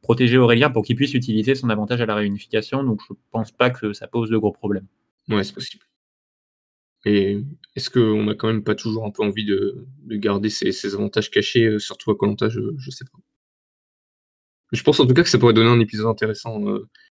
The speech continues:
Speaker 2: Après, c'est un peu triste parce qu'on n'a pas trop envie que les jeunes retournent au conseil parce que c'est tous les candidats qu'on connaît. Mais, euh, je, je pense qu'on s'amuserait plus avec eux au conseil la prochaine fois que,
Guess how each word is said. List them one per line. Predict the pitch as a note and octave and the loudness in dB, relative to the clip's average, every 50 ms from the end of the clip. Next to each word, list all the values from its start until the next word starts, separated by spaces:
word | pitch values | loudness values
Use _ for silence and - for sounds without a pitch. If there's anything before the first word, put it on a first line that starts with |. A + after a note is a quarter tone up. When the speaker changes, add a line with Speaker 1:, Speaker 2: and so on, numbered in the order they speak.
| _ _ _ _ _ _ - | _ _ _ _ _ _ -4
Speaker 2:
Après, | C3 - | 0 2
c'est | D3+ - B2 | 2 4 4
un | A#2 | 4
peu | B2 B2 | 4 4
triste | - - D3+ - | 4 2 0 0
parce | A#2 - | 0 2
qu'on | - | 2
n'a | A#2 A2 | 2 4
pas | - - C#3 | 4 2 0
trop | C3+ - - D3 | 2 4 4 4
envie | C#3 C#3 D3+ | 6 4 2
que | C#3 - | 0 2
les | C3 | 4
jeunes | A2+ B2+ C3 B2 | 6 8 8 8
retournent | A#2 B2+ B2+ C#3 C3+ | 8 6 6 4 4
au | C3 | 4
conseil | B2 - C3 B2+ - D3+ C#3+ B2+ | 4 2 0 2 2 2 2 2
parce | A#2+ G#2 - | 0 -4 -4
que | - A2+ | -4 -6
c'est | G#2 - - A2+ G#2+ | -6 -6 -6 -10 -8
tous | - - | -4 -4
les | B2 A#2 | -4 -2
candidats | - A#2+ A2+ A2+ G#2+ A#2+ A#2+ | -2 -2 -4 -2 -2 -2 -2
qu'on | A#2+ A2 | -2 -4
connaît. | G#2+ - - A#2 C3 E3 F3 _ _ _ _ _ _ _ _ _ _ _ _ | -6 -2 0 0 0 0 -2 _ _ _ _ _ _ _ _ _ _ _ _
Mais, | - A2 G#2+ G2+ | -4 0 2 2
euh, | G2 F#2+ F#2+ F#2+ G2 G2+ - - - G#2+ G#2+ G2+ - - A2 - - - - _ _ _ _ _ _ _ _ _ _ | 2 2 2 0 0 -2 -2 -2 -4 -4 -6 -6 -6 -8 -10 -10 -12 -16 -18 _ _ _ _ _ _ _ _ _ _
je, | - - - - - - - A2 | -20 -18 -12 -8 -4 -4 -4 -4
je | G#2 - B2 | -4 -6 -8
pense | B2+ - C3+ C3+ C3 | -4 -2 -2 -2 -2
qu'on | - - G#2 | -4 -4 -4
s'amuserait | G2+ - - A2+ A2+ A2 A2+ G#2+ | -2 0 0 0 2 2 2 0
plus | G#2 - C#3 C3 - | 0 -2 -6 -4 -4
avec | A#2+ G#2 G#2 - - | -2 -2 -4 -2 -2
eux | A#2+ | -2
au | A2+ | -2
conseil | A2 - A2+ - - - | -2 -4 -6 -2 0 0
la | B2 A2+ | 0 -2
prochaine | G2+ - - - G#2+ G#2 | -4 -6 -8 -8 -8 -6
fois | - - B2 B2+ | -6 -4 -6 -4
que, | B2+ - G#2+ G#2 G#2 G#2 G2+ | -4 -4 -6 -4 -4 -6 -8